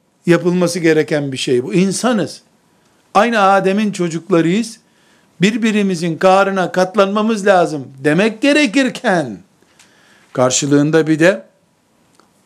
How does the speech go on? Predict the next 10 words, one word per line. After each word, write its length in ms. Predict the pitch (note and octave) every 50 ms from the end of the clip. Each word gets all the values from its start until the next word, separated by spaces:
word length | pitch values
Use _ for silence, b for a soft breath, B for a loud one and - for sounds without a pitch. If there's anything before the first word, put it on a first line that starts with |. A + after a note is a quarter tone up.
| _ -
Allah 480 | B2 B2 A#2+ A2+ A#2 C3 C#3+ C#3 C3+ C#3
cennet 500 | - C3+ B2+ B2 A#2 B2 D3 D3 - D#3
verecekse 760 | C3+ B2 B2 B2+ A2+ A2+ B2 A#2 - - - C3 A2+ G2 F2+ b b b b b b b b b b _ _ _ _ _ -
biz 240 | A#2+ G#2+ G2+ G#2+
ne 80 | A2+ B2
konuşuruz? 760 | - G3 A3 G#3+ F#3 - - - - - - - - - _ _ _ _ _ _ _ _ _ _ _ _ _ _ _ _ _ _ _ _ _ _ _ _ _ _ _ _ _ _ _ _ - - B B B B B B B B B B B B B B B _ _ _ _ _ _ _ _ _ _ _ _ _ _ -
Anladık 520 | E3+ G3 A#3 B3+ B3+ B3+ C#4 B3+ - -
ki 300 | - - F#3+ B2+ G2 - _ _ _ _ _ _ _ _ _ _ _ _ _ _ _ _ _ _ _ _ _ _ _ -
dinimiz 560 | D#3 G3 A3+ A#3+ A#3 A3+ A3 G#3 G3+ F#3 D#3+ F3
İslam 600 | F#3 F3 - - G3 F#3+ A#3+ C4 B3+ B3 B3 -